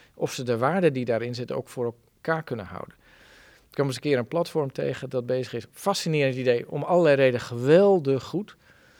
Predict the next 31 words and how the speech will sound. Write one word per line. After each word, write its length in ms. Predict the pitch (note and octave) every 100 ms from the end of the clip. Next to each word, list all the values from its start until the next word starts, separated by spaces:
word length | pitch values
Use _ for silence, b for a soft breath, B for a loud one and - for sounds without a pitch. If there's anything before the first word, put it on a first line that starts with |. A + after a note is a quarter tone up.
| b
dat 140 | _ B2
mensen 320 | C#3+ E3 -
uit 180 | D3+ C3+
de 80 | A#2+
buurt 420 | C3 E3 E3+ -
hun 180 | C3 C3
auto's 300 | - F3+ D3
met 140 | A#2+ G#2+
elkaar 220 | - G2+
delen. 300 | G#2 G2+ G#2
We 60 | B2
hebben 180 | B2+ C#3+
nu 120 | F3+
allemaal 240 | E3 C3
auto's 400 | C3 D#3+ D#3+ D#3+
waarvan 380 | C#3+ B2+ B2 A#2
tachtig 280 | D3+ D3 -
procent 360 | C3+ C#3 C3 -
van 120 | C3
de 60 | -
tijd 200 | A#2+ -
staan 180 | B2
stil 260 | A2+ - C#3+
voor 140 | C3
de 100 | A2
deur. 240 | G#2 G#2 G#2 _ _ _ _ _ _ _ _
Maar 440 | - A#2+ C3 C3+ B B B B B B B
in 160 | - B2+
de 120 | A#2
tijd 380 | C#3 C3+ A#2+ -
dat 300 | A#2 -